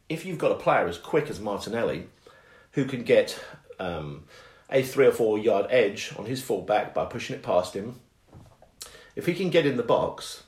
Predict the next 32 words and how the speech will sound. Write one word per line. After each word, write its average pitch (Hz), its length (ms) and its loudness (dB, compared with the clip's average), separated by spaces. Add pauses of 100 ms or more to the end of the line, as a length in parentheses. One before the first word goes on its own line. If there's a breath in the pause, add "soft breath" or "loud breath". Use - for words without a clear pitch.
(460 soft breath)
cut - 320 -4
him 147 180 2
off, - 480 -4 (720 soft breath)
completely 143 500 0
cut - 280 0
him 113 100 0
off - 140 0
with 98 100 -8
his 90 100 -12
body, 120 360 6
and 98 120 -2
then 110 320 -6
the 113 80 -8
key 156 300 -4
is 92 140 -2
to 101 100 -10
slow 98 500 0
down. 101 440 -2 (1300 soft breath)
If - 140 -8
you 139 80 -4
slow - 340 4
down 180 300 2
after 85 240 -4
you've 101 120 -10
cut - 220 -6
them 104 120 -6
off, 92 400 -4 (760 soft breath)
you 120 260 -4
don't 92 160 0
have - 340 -4
to - 100 -14
dive. 95 540 0